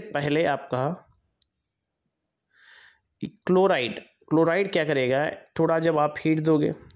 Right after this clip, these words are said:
हीट की प्रेजेंस में क्या हो जाएगा, जो आपका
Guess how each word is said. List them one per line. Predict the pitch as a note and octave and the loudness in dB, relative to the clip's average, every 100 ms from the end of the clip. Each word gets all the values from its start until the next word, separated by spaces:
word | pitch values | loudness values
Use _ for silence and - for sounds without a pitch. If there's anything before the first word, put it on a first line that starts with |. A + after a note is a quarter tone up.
| - - | -20 -8
हीट | E3 E3 - | -4 -2 -2
की | |
प्रेजेंस | E3+ D3+ D#3 E3 E3+ | -2 2 2 2 0
में | D#3+ | 0
क्या | D#3 | 0
हो | D3+ | 2
जाएगा, | D3 D3 D3+ F#3 - - _ _ _ _ _ D3 | 2 2 0 -2 -6 -20 _ _ _ _ _ -6
जो | C#3 D#3+ | 0 0
आपका | - C#3 - E3 E3 | 0 -4 0 2 2